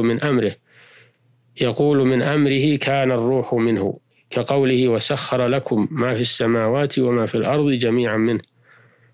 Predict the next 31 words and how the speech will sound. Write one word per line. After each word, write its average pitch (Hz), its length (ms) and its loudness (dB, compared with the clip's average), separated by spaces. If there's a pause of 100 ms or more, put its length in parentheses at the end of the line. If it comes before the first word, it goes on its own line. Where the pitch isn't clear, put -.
(220)
ونظير 123 400 0
هذا 131 460 0
أيضًا 131 240 0
قوله: 135 640 0 (480)
"وما 131 260 0
بكم 127 300 0
من 123 260 2
نعمة 139 640 0
فمن 120 320 0
الله". 113 360 0 (640)
فإذا 185 320 0
كانت 139 380 0
المسخرات 131 840 0
والنعم 120 640 2
من 113 100 0
الله 113 380 -2 (800)
ولم 135 280 2
تكن 135 380 0
بعض 123 240 0
ذاته، 139 680 -2 (320)
بل 127 260 2
منه 131 320 2
صدرت، 131 640 -2
لم 151 240 2
يجب 135 340 0
أن 123 120 0
يكون 123 500 0 (540)
معنى 127 260 0
قوله 123 480 2
في 104 100 -2
المسيح: 120 600 0